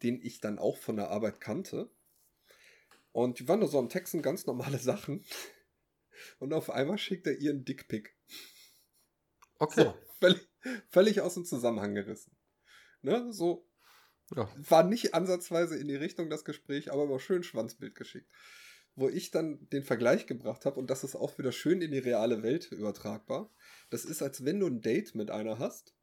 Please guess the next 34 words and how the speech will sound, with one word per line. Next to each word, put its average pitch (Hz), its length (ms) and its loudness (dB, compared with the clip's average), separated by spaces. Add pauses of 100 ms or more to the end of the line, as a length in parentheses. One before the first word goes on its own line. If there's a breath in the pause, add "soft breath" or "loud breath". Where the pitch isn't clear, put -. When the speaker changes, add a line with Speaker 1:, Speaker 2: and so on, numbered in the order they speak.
(280)
Speaker 1:
unterhält 123 380 0
sich - 180 -8
ganz 156 240 -4
nett, 139 260 0 (300 soft breath)
gehst 147 260 -2
zwischendurch 131 500 -2
auf 113 160 -4
Klo 120 400 -4 (240 loud breath)
und - 140 -6
kommst 151 280 -2
dann 135 120 4
ohne 139 300 4
Hose 135 360 2
wieder. 95 280 -4 (800 loud breath)
Speaker 2:
Da - 80 -2
fällt 160 220 4
mir 131 80 2
noch 151 180 6
was 262 180 0
Besseres 104 440 0
ein. 85 220 -6 (640)
Lass, - 260 0
lass - 200 -4
uns - 160 0
mal 190 100 8
die 170 120 0
Situation 151 580 4
nachstellen. 104 480 2
Du 117 80 -4
bist - 180 -2
jetzt, - 360 2
äh, 117 40 -2 (520)
äh, 107 40 -4 (500)
Manline. 139 580 6